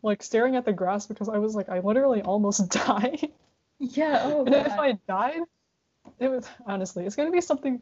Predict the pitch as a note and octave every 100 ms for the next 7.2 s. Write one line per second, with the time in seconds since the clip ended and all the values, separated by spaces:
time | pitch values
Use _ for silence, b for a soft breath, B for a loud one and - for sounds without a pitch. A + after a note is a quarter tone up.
0 | _ - G#3+ G#3 G3+ - - - B3+ B3
1 | B3 B3 C4 A#3+ A#3+ A#3 A#3 A3+ A3+ A3
2 | G#3+ G#3 G#3 G#3 G#3 G#3 G#3 - G#3+ G#3+
3 | G#3 G3+ G#3+ - A3 A3+ F#3+ G3 F#3 A3
4 | G#3+ F3 - b _ _ _ C4 C#4 -
5 | C4+ D4 D#4+ C4+ A3 G#3+ A#3 A3 G#3 G3+
6 | G#3 - G#3 G#3 G#3+ A3 A#3 B3+ G#3+ G3+
7 | -